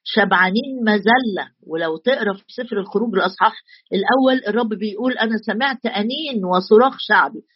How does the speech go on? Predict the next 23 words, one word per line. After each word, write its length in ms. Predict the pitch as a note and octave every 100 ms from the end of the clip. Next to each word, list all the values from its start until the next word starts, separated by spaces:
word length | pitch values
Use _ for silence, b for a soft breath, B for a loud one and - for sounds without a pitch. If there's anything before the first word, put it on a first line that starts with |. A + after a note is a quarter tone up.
| _ C4
هنا 180 | F4+ D4
بعد 300 | D#4 C#4 A#3
ك-، 360 | C#4 D4 C4+
بعد 200 | B3+ B3+
فترة 560 | A#3 A#3 D#4+ - C#4+ C4+ _ _ -
نسيوا 500 | F4+ C4 - A#3 G#3+
بقى 220 | B3+ A3
اللي 160 | G#3 G3+
كانوا 260 | C4 B3+ -
فيه 160 | C4+
وجايين 280 | A#3+ G#3+ E4
يتكلموا 500 | D4+ - A3+ A#3+ B3+ A3+
كلام 340 | G3+ A3+ A#3+ A3+ _ _ -
مش 220 | A3 C4 - - - A3+
صادق. 480 | B3 C#4 C4+ D#3 - - F#3
انتبه 320 | F#3 A#3+ C#4
للكلمات 840 | B3+ G#3+ A#3 - F#3+ F#3+ F#3+ G#3+ - _ G#3
اللي 160 | G#3+
بتطلع 500 | - G#3 G3+ F#3 E3 _ b b G3+
من 100 | A#3+
لسانك. 560 | G3+ F#3 E3+ - - E3
بكوا 500 | B3 - D#4+ D4 F#3+
وقالوا: 460 | F#3+ C4 D4 C#4